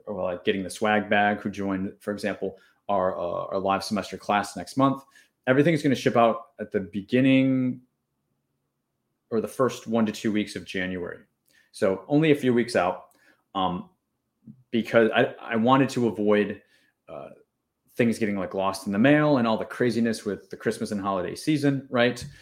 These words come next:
If the books get here significantly faster, I will consider pushing them out this month, especially,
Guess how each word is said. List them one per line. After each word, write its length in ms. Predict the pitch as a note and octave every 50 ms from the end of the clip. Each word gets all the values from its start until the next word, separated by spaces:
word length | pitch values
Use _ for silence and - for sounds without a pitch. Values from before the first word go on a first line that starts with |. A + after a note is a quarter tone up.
| - - _ _ _ _ -
If 220 | D3 D#3+ F3 F3+
the 80 | - F#3+
books 280 | C#3+ F3+ F3+ F3 F3+ -
get 160 | - D#3+ C3
here 180 | A2+ C#3+ C3+
significantly 680 | A#2+ - B2 G#2+ A#2+ C3+ C3 C#3 C#3+ - D3 A#2 A#2+ A2+
faster, 580 | G#2 - - A#2+ A2+ A#2 A2 - - G#2 F2+ -
I 80 | F#2+ G2+
will 220 | G2 A2 A#2+ A#2+
consider 380 | A#2+ B2 A2+ - - G#2+ G#2 -
pushing 380 | - - G#2+ - - G#2+ F#2+
them 160 | F#2+ G2 G2
out 300 | F#2+ F#2 F#2+ F#2 - -
this 220 | - G2 - - -
month, 200 | F#2+ F#2 F#2+ F#2+
especially, 680 | F#2+ - - - A#2 A2 - - A#2+ A2 G2+ G2 -